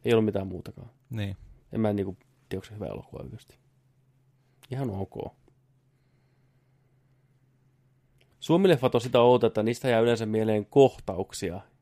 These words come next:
Speaker 1: ja sitten niitä kaikki hokee koko ajan. Ei, se on hyvä kohtaus, se ja se. Ja
Speaker 2: Mm.
Speaker 1: otat kokonaisuutena.
Speaker 2: Eka Vareskin oli hyvä.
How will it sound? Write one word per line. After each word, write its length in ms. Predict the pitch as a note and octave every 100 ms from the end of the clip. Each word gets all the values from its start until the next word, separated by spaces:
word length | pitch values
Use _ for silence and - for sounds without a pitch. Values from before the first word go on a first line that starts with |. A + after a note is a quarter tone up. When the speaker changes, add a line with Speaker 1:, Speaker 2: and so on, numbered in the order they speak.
| _
Speaker 1:
ja 80 | A2+
sitten 160 | - A#2
niitä 120 | G#2+
kaikki 240 | G#2 -
hokee 380 | G#2+ A2 - C#2+
koko 260 | G2 G2 F2+
ajan. 160 | - G1+ - A#2+
Ei, 100 | A#2
se 60 |
on 80 | A#2
hyvä 180 | A2 G2+
kohtaus, 500 | D#2 G#2 - - -
se 80 | -
ja 60 | -
se. 120 | -
Ja 160 | - -
Speaker 2:
Mm. 320 | B2 A#2+ A#2+ - _ _ _ _ -
Speaker 1:
otat 160 | A#2
kokonaisuutena. 840 | - B2+ A#2 - - - - - -
Speaker 2:
Eka 260 | F3 F#3+ E3
Vareskin 440 | F3+ C#3 - D2+
oli 140 | D#2 F2
hyvä. 180 | F#2